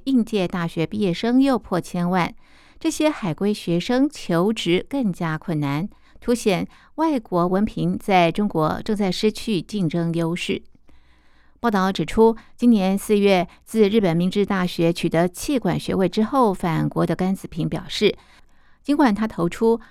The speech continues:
数百份履历，但是仍未找到工作，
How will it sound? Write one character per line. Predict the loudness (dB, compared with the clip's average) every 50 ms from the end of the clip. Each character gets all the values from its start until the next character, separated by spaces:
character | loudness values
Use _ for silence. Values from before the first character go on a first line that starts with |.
| -20 -14
数 | -4 -4 -2
百 | -2 0 -2 -2
份 | -2 0 0 0
履 | 0 -2 0 0
历， | 0 0 0 0 -4 -12 -14 -4
但 | -2 -2
是 | 0 0 2 2
仍 | 2 2 4
未 | 2 2 2 2
找 | 0 -2 -4 -2
到 | -2 -4
工 | -2 0 -2 -2 0
作， | 2 4 2 2 2